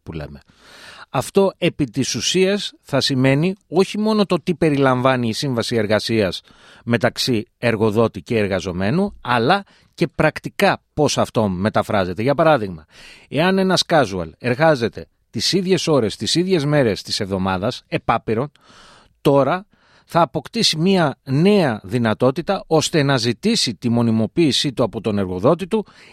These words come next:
είτε για μερική ή για πλήρη απασχόληση. Αυτό θα μπορούσε να συμβεί μετά από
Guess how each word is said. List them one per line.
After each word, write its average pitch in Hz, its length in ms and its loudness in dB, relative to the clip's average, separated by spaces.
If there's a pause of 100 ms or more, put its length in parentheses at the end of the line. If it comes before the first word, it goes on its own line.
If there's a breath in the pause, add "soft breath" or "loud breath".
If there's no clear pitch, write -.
(100)
είτε 196 260 -2
για 156 160 2
μερική 143 560 0 (300)
ή 220 320 -2 (100)
για 139 340 -2
πλήρη 208 420 0 (100)
απασχόληση. 131 800 -2 (420 loud breath)
Αυτό 123 500 -2 (100)
θα - 160 -8
μπορούσε 139 460 0
να 127 120 0
συμβεί 127 520 0
μετά 110 320 0
από 127 360 -2